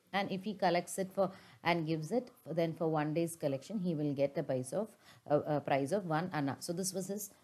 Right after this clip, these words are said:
earning, his first earning. He was very proud of his first earning also. And his brother Jalaluddin, uh, brother-in-law, sorry, would tell him stories about the war, and he would later,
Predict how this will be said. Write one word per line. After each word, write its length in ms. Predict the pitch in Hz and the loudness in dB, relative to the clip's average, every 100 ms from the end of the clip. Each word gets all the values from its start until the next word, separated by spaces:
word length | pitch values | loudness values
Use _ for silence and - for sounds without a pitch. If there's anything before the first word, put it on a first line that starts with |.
| _ - | _ 0
earning, 340 | 175 180 160 - - | 4 6 4 0 -6
his 200 | 135 156 | -6 -4
first 300 | - 170 - | 0 0 0
earning. 320 | 151 139 131 120 - _ _ _ _ _ _ - | 0 2 0 -4 -12 _ _ _ _ _ _ -8
He 60 | 175 | -4
was 180 | 165 147 | -2 0
very 180 | 156 156 | 0 2
proud 280 | 156 151 | 8 8
of 80 | 151 | 6
his 120 | 151 | -2
first 300 | - 135 - | -6 -6 -2
earning 300 | 139 131 139 | -4 -2 -6
also. 360 | 139 131 190 240 - _ _ _ - - | -6 -6 -4 -6 -8 _ _ _ -20 -2
And 320 | 208 220 220 | 2 4 2
his 180 | 185 208 | 0 -2
brother 420 | 160 170 165 185 - | 2 4 6 4 4
Jalaluddin, 760 | 156 147 143 143 139 139 202 240 - 156 | 2 2 2 0 -2 -2 -4 -6 -8 -4
uh, 40 | |
brother-in-law, 500 | 147 156 151 147 139 | 2 2 2 2 0
sorry, 340 | 139 135 190 - - - - | 0 -4 -6 -12 -20 -20 -2
would 200 | 175 180 | 0 6
tell 160 | 185 190 | 6 6
him 180 | 202 | 2
stories 400 | 185 170 151 156 | 0 2 2 2
about 300 | 151 135 139 | 0 0 0
the 100 | 135 | -2
war, 300 | 127 131 156 202 | -4 -2 -2 -2
and 180 | 196 | -4
he 120 | 180 190 | -4 -4
would 240 | 196 165 | -6 -4
later, 420 | 160 147 185 190 | -4 0 2 2